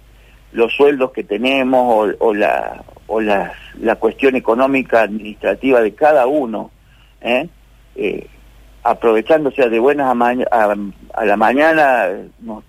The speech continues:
nos descubrimos de que nos han pasado el título a un no remunerativo, que nos alteraron el sistema jubilatorio, que nos hicieron un montón de cosas en el marco de la pandemia, en el cual nosotros estamos distraídos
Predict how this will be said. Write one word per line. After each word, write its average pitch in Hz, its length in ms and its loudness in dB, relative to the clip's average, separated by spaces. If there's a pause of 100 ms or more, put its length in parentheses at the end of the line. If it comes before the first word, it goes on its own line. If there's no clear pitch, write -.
(100)
nos 113 220 -4
descubrimos 127 580 0
de 107 140 0
que - 120 -4
nos 107 160 -2
han 123 140 2
pasado 117 400 0
el 101 100 -4
título 113 540 -2 (400)
a 107 200 0
un 120 260 0
no 117 120 0
remunerativo, 110 880 0
que 117 120 -6
nos 107 180 -4
alteraron 117 540 2
el 98 220 -6
sistema 120 380 -2
jubilatorio, 117 840 0
que 117 100 -6
nos 110 180 -8
hicieron 135 360 -2
un 139 100 -2
montón 135 440 2
de 165 120 -2
cosas 123 480 0 (600)
en 117 100 -10
el 113 100 -4
marco 139 280 2
de 123 80 2
la 120 140 2
pandemia, 147 360 0
en 143 60 0
el 113 120 -2
cual 139 200 2
nosotros 131 300 -4
estamos 127 360 0
distraídos 143 680 2